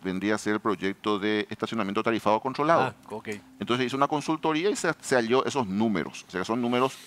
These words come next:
Speaker 1: eh, científicos, ¿verdad? Pero no la ocupación de los conductores.
Speaker 2: Bueno, vamos a necesitar muchos científicos para
Speaker 1: <laughs>
Speaker 2: tratar de solucionar este problema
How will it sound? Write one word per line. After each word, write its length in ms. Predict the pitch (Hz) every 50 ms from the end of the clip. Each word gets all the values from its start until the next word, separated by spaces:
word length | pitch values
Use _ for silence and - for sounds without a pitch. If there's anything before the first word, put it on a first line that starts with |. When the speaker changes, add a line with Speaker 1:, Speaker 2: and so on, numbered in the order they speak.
| -
Speaker 1:
eh, 140 | - 101 104
científicos, 640 | - - 113 95 - 107 101 - 62 - - - - -
¿verdad? 200 | - 69 78 73 - -
Pero 180 | 101 101 101
no 180 | 92 90 90 101
la 220 | 110 123 135 143 143
ocupación 520 | 151 - - 151 - 123 107 - 107 107
de 80 | 113 110
los 120 | 110 107
conductores. 440 | - 107 107 98 - - - - - _ _ _ _ _ 160
Speaker 2:
Bueno, 380 | 151 131 104 98 98 110 123 127 - - _ -
vamos 240 | 151 151 151 170
a 40 | 170
necesitar 340 | 175 165 139 - 156 147 - - - -
muchos 360 | - - 175 180 - 165 135
científicos 640 | 135 131 113 123 127 120 120 139 120 131 131 - - - - - - - - - 147 131
para 200 | 131 135 135 143
Speaker 1:
<laughs> 0 |
Speaker 2:
tratar 420 | 131 127 127 117 117 151 139 143 135
de 220 | 151 147 139 131 -
solucionar 600 | - 151 135 135 123 131 123 113 - - 143 -
este 260 | 165 131 - - 143
problema 580 | 117 113 135 131 131 - 143 147 139 139 147